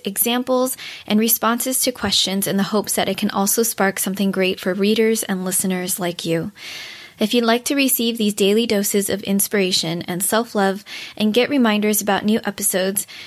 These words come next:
please subscribe on my website at jessica maytang dot com. As a thank you for joining the Love Yourself community, you'll receive a free gift, my latest guided meditation called Releasing Fear About the Future.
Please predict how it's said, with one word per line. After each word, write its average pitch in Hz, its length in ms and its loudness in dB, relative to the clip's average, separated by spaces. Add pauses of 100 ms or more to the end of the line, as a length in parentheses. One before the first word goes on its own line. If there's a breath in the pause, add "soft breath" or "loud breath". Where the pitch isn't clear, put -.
(120 loud breath)
please 269 260 2
subscribe 208 560 2
on 202 160 2
my 214 120 4
website 196 520 0
at 185 160 -4
jessica 226 380 -2
maytang 196 640 2 (140)
dot - 240 -2
com. - 380 -6 (580 soft breath)
As 226 140 2
a 233 80 -2
thank 269 300 0
you 302 100 4
for 320 160 0
joining 233 380 2
the 220 100 2
Love 214 180 4
Yourself 226 320 0
community, 190 760 -2
you'll 226 200 4
receive 247 460 0
a 214 60 0
free 254 260 -2
gift, 226 560 0
my 208 140 -2
latest 247 440 2
guided 220 360 2
meditation 202 760 0
called 196 320 -4
Releasing 214 560 0
Fear 196 340 -2
About 170 340 -4
the 190 40 -6
Future. 170 540 -6